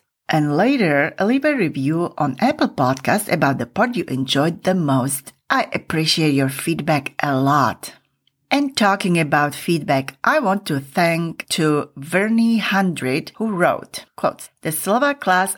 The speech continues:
I never had. I learned Slovak by ear from my Slovak mom and extended family. This podcast is helping me fill in the gaps,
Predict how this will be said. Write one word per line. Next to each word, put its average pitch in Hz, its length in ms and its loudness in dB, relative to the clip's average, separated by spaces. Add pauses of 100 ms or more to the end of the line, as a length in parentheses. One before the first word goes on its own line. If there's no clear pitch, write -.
I 147 80 0
never 156 480 -2
had. 165 720 -2
I 240 240 2
learned 175 480 0
Slovak 151 480 -2
by 135 320 -2
ear 165 640 0
from 220 240 -2
my 220 160 2
Slovak 220 400 0
mom 151 400 2
and 147 400 0
extended 143 560 -4
family. 147 720 -2
This 320 320 -2
podcast 156 560 -2
is 143 240 -4
helping 185 320 2
me 165 160 2
fill 196 480 0 (160)
in 156 240 0
the 123 80 -2
gaps, 127 560 0